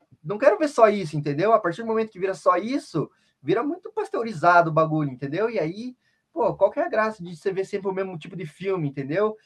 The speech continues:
Você vê a mesma linguagem sempre, tá ligado?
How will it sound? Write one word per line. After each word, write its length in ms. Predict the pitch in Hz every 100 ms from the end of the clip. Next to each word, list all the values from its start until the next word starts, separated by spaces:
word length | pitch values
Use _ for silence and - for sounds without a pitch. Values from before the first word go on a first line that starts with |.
| _
Você 100 | -
vê 160 | 147 185
a 80 | 170
mesma 240 | 180 196
linguagem 640 | 180 160 139 170 190 151 143
sempre, 520 | - 160 175 151 _
tá 100 | 110
ligado? 480 | 107 - 202 214